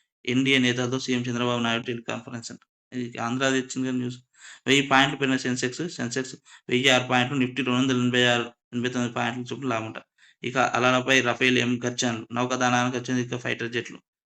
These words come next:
అదే ఇరవై ఆరు రఫేల్ విమానాలు కొంటున్నారు కదా ఫ్రెండ్స్, దాని గురించి. గీత దాటి సహించేది లేదు. నన్ను నమ్ముకున్న వాళ్ళని ఎప్పుడు మర్చిపోను. అద్దంకి దయాకర్ నన్ను నమ్ముకున్నాడు, ఎమ్మెల్సీ వచ్చింది. ఓపికతో ఉంటే నాకు బాధ్యత ఉంటుంది.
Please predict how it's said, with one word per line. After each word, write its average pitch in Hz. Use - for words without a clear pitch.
అదే 123
ఇరవై 127
ఆరు 127
రఫేల్ 123
విమానాలు 123
కొంటున్నారు 117
కదా 110
ఫ్రెండ్స్, 127
దాని 110
గురించి. 120
గీత 147
దాటి 139
సహించేది 135
లేదు. 113
నన్ను 131
నమ్ముకున్న 131
వాళ్ళని 131
ఎప్పుడు 131
మర్చిపోను. 127
అద్దంకి 135
దయాకర్ 123
నన్ను 120
నమ్ముకున్నాడు, 123
ఎమ్మెల్సీ 123
వచ్చింది. 117
ఓపికతో 131
ఉంటే 120
నాకు 113
బాధ్యత 120
ఉంటుంది. 117